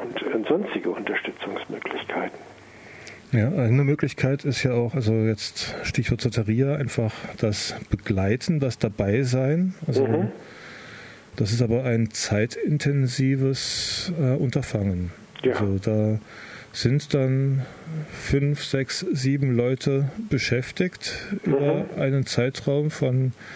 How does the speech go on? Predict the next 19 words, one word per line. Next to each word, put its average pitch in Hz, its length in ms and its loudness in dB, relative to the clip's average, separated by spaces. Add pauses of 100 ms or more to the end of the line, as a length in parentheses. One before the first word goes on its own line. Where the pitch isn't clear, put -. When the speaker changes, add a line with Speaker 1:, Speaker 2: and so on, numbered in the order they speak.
(540)
Speaker 2:
einigen 117 360 2
Tagen 107 400 0
bis 127 240 -2
mehreren 117 520 2
Wochen 113 300 0
oder 123 140 2
auch 131 160 -2
Monaten. 110 440 0 (200)
Speaker 1:
Mhm. 131 320 0 (600)
Ja. 104 80 -6
Speaker 2:
Finanziert 123 600 2
wird 165 120 -2
sowas 160 240 0
bisher 180 260 -2
nicht? 110 380 -2 (1300)
Speaker 1:
Nein, 110 380 -2
leider 127 320 2
nicht, - 380 -4
nein. 85 200 -4